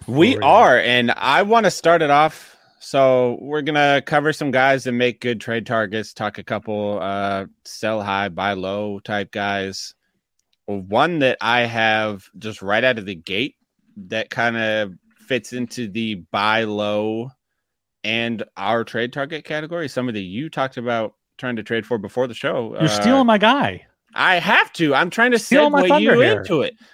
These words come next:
Speaker 1: Kyle Schwarber. I'm gonna say it before you can say it. Kyle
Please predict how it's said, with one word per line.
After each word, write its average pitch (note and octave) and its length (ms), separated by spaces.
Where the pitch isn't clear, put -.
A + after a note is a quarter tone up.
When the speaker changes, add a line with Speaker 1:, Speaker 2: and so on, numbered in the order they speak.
Speaker 1:
Kyle D4+ 320
Schwarber. C4+ 580
I'm A#2+ 80
gonna A2+ 140
say C3+ 160
it A#2 60
before A#2 180
you B2+ 100
can B2 140
say F2+ 180
it. - 140
Kyle F#3+ 760